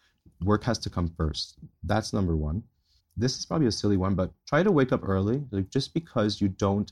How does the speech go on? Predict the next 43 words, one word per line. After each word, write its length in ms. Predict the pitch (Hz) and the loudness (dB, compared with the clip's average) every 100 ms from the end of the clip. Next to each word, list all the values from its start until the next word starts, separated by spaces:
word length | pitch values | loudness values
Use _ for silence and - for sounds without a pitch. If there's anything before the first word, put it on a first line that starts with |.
| 113 | -4
have 160 | 117 | -4
to 100 | - | -2
work 260 | 95 87 120 | 0 0 -2
one 200 | 117 123 | -2 -4
day, 280 | 127 131 143 | -2 -2 -2
it 500 | - _ _ _ - | -6 _ _ _ -6
doesn't 280 | 113 131 127 | -2 0 0
mean 140 | 120 110 | 0 0
that 100 | 95 | -2
you 40 | |
should 200 | 98 92 | -4 -6
sleep 220 | - 101 | -4 -4
till 120 | - 92 | -2 -2
one 140 | 95 | -2
or 60 | 87 | -4
two 180 | - | -4
P 160 | 82 87 | -2 0
M. 240 | 80 78 82 _ _ - | -2 -6 -14 _ _ -4
Wake 280 | 107 131 147 | 2 2 0
up 120 | 143 - | -6 -2
early 460 | 101 101 80 82 - _ | 0 2 0 -4 -8 _
and 220 | 98 101 - _ - | 0 0 -2 _ -10
try 160 | - | -2
to 80 | 110 | 0
get 300 | 113 104 104 | 2 2 2
things 200 | 104 92 | 0 -2
done. 360 | 85 87 80 80 - | 0 -2 -2 -6 -6
Uh, 60 | 95 | -2
that's 220 | 107 - | -2 0
really 160 | 131 95 | 2 2
the, 80 | |
one 140 | 87 92 | 2 0
of 40 | |
the 60 | 82 | -2
keys 220 | - 92 | -4 -4
to 100 | 80 | -4
success. 340 | - - 87 | -10 -6 -4
I 60 | 85 | -4
think 240 | 78 90 | -2 -2
I 80 | 90 | 0
always 260 | 92 113 110 | 2 0 0
wake 200 | 82 82 | -4 -2
up 120 | 82 | -6